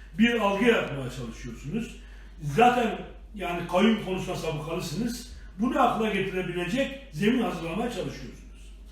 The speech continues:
Bunların tümü, tümü boşa çıkar. Ama biraz önce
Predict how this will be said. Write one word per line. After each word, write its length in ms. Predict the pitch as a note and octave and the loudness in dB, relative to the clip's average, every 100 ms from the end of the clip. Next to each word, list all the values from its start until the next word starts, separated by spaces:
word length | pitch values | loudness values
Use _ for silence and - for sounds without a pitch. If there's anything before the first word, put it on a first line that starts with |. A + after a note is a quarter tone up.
| - - - | -18 -18 -6
Bunların 480 | A#3+ A3+ A#3+ B3+ A3 | 2 4 4 2 0
tümü, 380 | D4+ B3 B3 B3+ - - - - - - | 2 4 2 0 -10 -16 -18 -18 -14 -2
tümü 460 | B3 F#3+ G#3+ F#3 | 0 2 -2 -4
boşa 300 | D#3 D3+ D#3 | -4 -4 -4
çıkar. 240 | - A#2+ A2 - - - - - - - | -6 -12 -14 -14 -18 -18 -18 -18 -18 -4
Ama 260 | A#3+ C#4 D4 | 4 4 8
biraz 200 | D4+ D4 | 8 8
önce 600 | C4 G#3 D#3 D3+ - | 8 2 2 0 -2